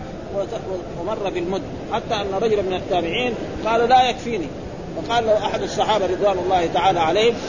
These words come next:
"كان يكفي من كان أكثر منك شعرا وأوفر، ها، وجسما، ها، فلا يجب". و-، والناس يسرفون الآن في عصرنا هذا، لأن الماء توفر كثير، فكان يجب على الناس أن يغ-، يغتسلوا، يعني ولو يزيد عن هذا شوي. الآن يمكن بعض الناس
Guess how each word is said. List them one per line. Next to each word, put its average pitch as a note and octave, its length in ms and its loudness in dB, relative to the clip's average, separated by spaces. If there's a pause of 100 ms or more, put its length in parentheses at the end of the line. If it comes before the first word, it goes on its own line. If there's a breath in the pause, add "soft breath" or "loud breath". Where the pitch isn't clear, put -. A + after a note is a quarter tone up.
(160)
"كان A3+ 180 4
يكفي B3+ 300 2
من A#3 260 -2
كان A#3 160 4
أكثر A3 380 0
منك A3 260 0
شعرا E3+ 340 4 (680)
وأوفر، G3 400 4 (520)
ها، G3+ 160 2 (240)
وجسما، F3+ 440 2 (400)
ها، G#3 120 2
فلا A3+ 280 6
يجب". F3+ 120 2 (360)
و-، G#3+ 280 4
والناس A#3 340 2
يسرفون G#3 480 2
الآن F#3+ 180 2
في E3 120 2
عصرنا E3+ 440 2
هذا، G#3 120 4
لأن F#3+ 220 2
الماء F3+ 300 2 (340)
توفر F#3 340 4 (120)
كثير، A3+ 300 6 (300)
فكان G3 300 4
يجب F#3 380 4
على E3 180 4
الناس F#3+ 240 2 (120)
أن F#3 140 0
يغ-، - 640 0
يغتسلوا، A3+ 500 6
يعني A3+ 260 4
ولو A#3 260 6 (120)
يزيد G3+ 340 4
عن E3+ 160 2
هذا F3+ 240 4
شوي. D3+ 280 0 (380)
الآن A3 240 2
يمكن A3 340 2
بعض F#3+ 180 2
الناس G3 260 2